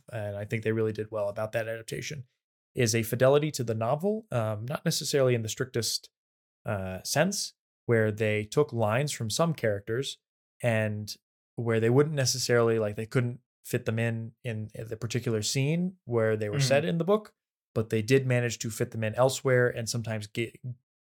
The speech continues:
Speaker 1: gave those lines to different characters. Um, I think the opening lines that Galadriel says in Fellowship of the Ring, I think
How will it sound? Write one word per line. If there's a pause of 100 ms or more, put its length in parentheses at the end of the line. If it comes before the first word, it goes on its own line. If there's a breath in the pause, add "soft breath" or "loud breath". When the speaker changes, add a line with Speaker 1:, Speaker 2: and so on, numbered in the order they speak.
(200)
Speaker 1:
gave
those
lines
to
different
characters. (560)
Um, (680)
I
think
the
opening
lines
that
Galadriel
says
in
Fellowship
of
the
Ring,
I
think